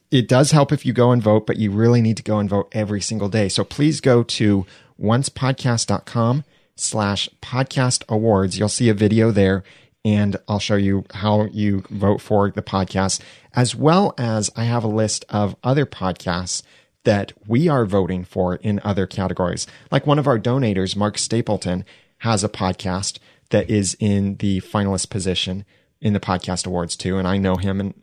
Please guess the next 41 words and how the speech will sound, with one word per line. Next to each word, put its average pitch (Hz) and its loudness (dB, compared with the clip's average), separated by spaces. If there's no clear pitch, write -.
I 104 -2
suggest 101 -2
that 98 -4
you 104 -2
vote 104 0
for 113 -4
his 135 0
show 90 -2
too. 135 -4
It's - -8
called 95 0
Recovered 110 -2
Cast. 90 -6
And 107 2
there's 110 4
another 107 2
list 101 0
of 95 -2
shows 98 2
that - -6
you 107 -2
could 98 -4
vote 101 0
for 95 -2
in 113 2
the 101 0
awards 95 0
in 123 6
addition 127 4
to - -8
ours. 92 -2
And 110 2
it 107 -2
only 170 2
takes 135 0
you 92 -4
about 131 -4
a 101 -2
minute 98 -2
or 101 0
two 95 -2